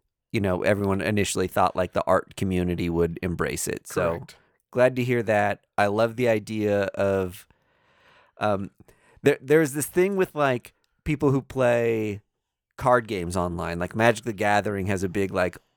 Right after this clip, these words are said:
Speaker 1: online following.
Speaker 2: Mm-hmm.
Speaker 1: And part of the fun of any card-based hobby is, you know, you play Marvel Snap
Speaker 2: Mm-hmm.
Speaker 1: and, and stuff like that. I don't think Marvel Snap lets you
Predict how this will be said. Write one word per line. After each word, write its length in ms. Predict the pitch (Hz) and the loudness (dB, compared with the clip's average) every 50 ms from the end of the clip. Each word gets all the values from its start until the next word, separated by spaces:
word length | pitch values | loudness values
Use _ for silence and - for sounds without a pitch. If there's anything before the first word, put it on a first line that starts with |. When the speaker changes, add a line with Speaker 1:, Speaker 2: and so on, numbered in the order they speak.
| _ _ | _ _
Speaker 1:
online 840 | 107 101 101 101 98 98 98 95 95 92 92 92 92 90 87 85 87 | 0 2 2 2 0 -2 -2 0 0 0 0 0 0 -2 -4 -6 -8
following. 760 | - - - 104 95 95 92 92 92 90 87 85 85 - 143 | -12 -6 -2 0 2 2 2 0 -2 -4 -6 -6 -6 -6 -8
Speaker 2:
Mm-hmm. 260 | 156 131 147 151 165 175 - _ | -6 -6 -4 -6 -6 -8 -10 _
Speaker 1:
And 140 | - 180 - | -12 -10 0
part 200 | - 127 127 120 | 2 2 2 4
of 60 | 107 | 2
the 80 | 101 95 | -2 -6
fun 600 | - - - - 110 107 104 95 92 90 90 90 - _ _ _ _ _ _ _ _ _ _ | -6 -8 -2 0 0 0 0 0 -2 -2 -4 -6 -8 _ _ _ _ _ _ _ _ _ _
of 260 | - 110 101 95 92 - - | 0 0 2 0 0 -2 -2
any 300 | 107 107 104 104 101 95 | -2 0 0 0 -2 -2
card-based 920 | - - - - 107 101 98 87 - 101 95 92 90 - - - - - - _ _ | -4 -2 2 2 2 2 0 -2 -2 0 0 0 0 -2 -6 -10 -12 -16 -18 _ _
hobby 640 | - - 110 107 104 98 92 87 85 82 - - - _ _ _ _ _ _ _ | -4 0 2 2 2 0 -2 -6 -10 -10 -12 -12 -14 _ _ _ _ _ _ _
is, 200 | - 113 110 98 | -4 -4 -2 -2
you 160 | 131 147 170 | 0 2 2
know, 120 | 165 127 107 | 2 2 0
you 160 | 110 127 139 | 0 -2 0
play 180 | - 135 120 | 2 2 2
Marvel 320 | 113 110 104 98 95 101 92 | 4 4 2 0 0 0 -4
Snap 560 | - - - 107 98 85 82 90 92 - - - | -4 -4 -2 -2 -2 0 0 -2 -2 -4 -6 -8
Speaker 2:
Mm-hmm. 260 | 139 151 135 156 165 208 - _ _ | -6 -4 -4 -4 -4 -6 -8 _ _
Speaker 1:
and, 320 | - - 107 101 95 98 - - | -2 0 0 0 0 -2 -4 -4
and 160 | 107 104 101 | -4 -4 -4
stuff 280 | - - 107 101 - - | 0 0 0 0 0 0
like 240 | 98 92 87 - - | -2 -2 -2 -4 -4
that. 280 | 92 90 90 95 - - | -2 -2 -2 -2 -2 0
I 60 | 120 135 | 0 0
don't 180 | 147 - - | 0 -2 -4
think 260 | - - 143 143 - | -4 -2 -2 -2 -2
Marvel 360 | - 117 120 120 117 107 110 101 | -2 0 2 2 2 0 -2 -6
Snap 440 | - - 113 113 110 107 - - | -6 -4 0 2 2 2 0 0
lets 340 | - 95 98 95 - - - 110 | -2 0 0 0 0 -4 -4 -2
you 400 | 107 101 95 92 90 90 85 | -2 0 0 0 0 -2 -2